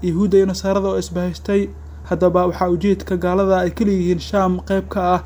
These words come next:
boobka kheyraadka leh noocyada kala duwan ee muhiimka ah ee uu Allah ku manaystay dhulkaasi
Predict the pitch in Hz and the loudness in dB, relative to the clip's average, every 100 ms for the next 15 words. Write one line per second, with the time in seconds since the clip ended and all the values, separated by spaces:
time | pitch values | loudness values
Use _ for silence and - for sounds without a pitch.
0 | - - - 196 190 185 - 180 196 185 | -8 -8 2 2 2 -4 -2 0 0 0
1 | 190 180 180 175 196 185 180 175 165 185 | -2 0 -2 2 2 2 0 0 2 2
2 | 185 180 175 196 175 - 180 175 180 185 | 2 0 0 0 0 -2 0 0 0 0
3 | 180 180 196 185 220 185 180 - 190 196 | 2 2 2 2 2 2 0 -2 0 0
4 | 190 185 170 - 180 | 0 -2 -2 0 0